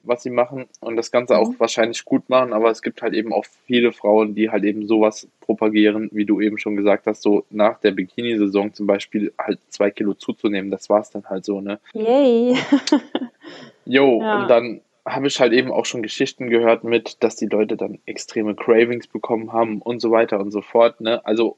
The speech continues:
Speaker 1: aber sich geschämt haben, dem Coach zu sagen, so, dass sie halt eben halt mehr gegessen haben, wie, weißt du, das ist ja
Speaker 2: Ah.
Speaker 1: quasi eigentlich, äh, physiologisch erklärbar, warum das passiert, ne?
Speaker 2: Safe, ja,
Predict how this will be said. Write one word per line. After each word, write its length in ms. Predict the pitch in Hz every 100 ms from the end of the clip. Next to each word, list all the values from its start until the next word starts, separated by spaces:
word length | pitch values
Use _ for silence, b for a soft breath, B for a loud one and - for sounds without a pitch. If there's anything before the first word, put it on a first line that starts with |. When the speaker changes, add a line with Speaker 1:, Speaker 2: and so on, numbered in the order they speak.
| _
Speaker 1:
aber 380 | 113 113 110 107
sich 260 | - 120 -
geschämt 460 | - - 123 127
haben, 160 | 127 113
dem 140 | 104 104
Coach 320 | 120 120 -
zu 100 | 107
sagen, 380 | 110 113 120 117
so, 60 |
dass 240 | 110 107 -
sie 160 | 104
halt 220 | 107 98 104
eben 260 | 101 98 -
halt 220 | - 117
mehr 200 | 117 117
gegessen 440 | 120 123 139 - 143
haben, 220 | 131 131
wie, 120 | 120
weißt 420 | - 120 120 139 135
du, 60 |
das 100 | 113
ist 140 | 135 -
ja 180 | 117
Speaker 2:
Ah. 200 | - 78 87
Speaker 1:
quasi 280 | 120 120
eigentlich, 680 | - 120 139 143 135 - -
äh, 180 | 120 120
physiologisch 640 | 113 131 123 123 131 127 -
erklärbar, 640 | 113 - 131 139 117 98 -
warum 260 | 104 113
das 140 | 107 -
passiert, 420 | 101 101 95 -
ne? 160 | 117
Speaker 2:
Safe, 360 | 120 - 208
ja, 40 | 208